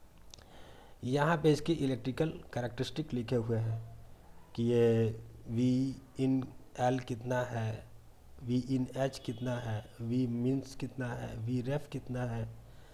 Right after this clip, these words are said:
सी रेफ कितना है, आर रेफ कितना है। तो ये चीज़ें आपको एक बार में समझ में नहीं आएंगी, लेकिन आप अगर मुझे comment में कुछ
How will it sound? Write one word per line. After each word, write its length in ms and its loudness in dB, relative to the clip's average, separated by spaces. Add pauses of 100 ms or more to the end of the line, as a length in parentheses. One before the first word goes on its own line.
(580)
सी 260 8
रेफ 220 6
कितना 300 -2
है, 180 2
आर 260 6
रेफ 220 6
कितना 300 -4
है। 200 -2 (3000)
तो 460 10
ये 240 8
चीज़ें 320 8
आपको 320 10
एक 140 10
बार 220 10
में 120 10
समझ 340 6
में 160 6
नहीं 300 8
आएंगी, 280 4
लेकिन 320 4
आप 300 4
अगर 220 6
मुझे 240 4
comment 400 4
में 180 2
कुछ 260 -4